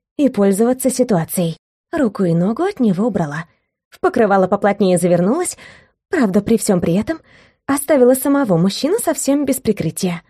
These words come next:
Но оно ему все равно не понадобилось.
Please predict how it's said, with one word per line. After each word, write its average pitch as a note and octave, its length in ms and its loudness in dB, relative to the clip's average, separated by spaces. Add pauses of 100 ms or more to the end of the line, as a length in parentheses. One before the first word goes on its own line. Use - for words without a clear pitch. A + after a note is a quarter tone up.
(460)
Но G4+ 220 2
оно C#4+ 240 4
ему C#4 240 2
все C4 200 2
равно B3+ 320 2
не F#4+ 120 -2
понадобилось. F3+ 760 -2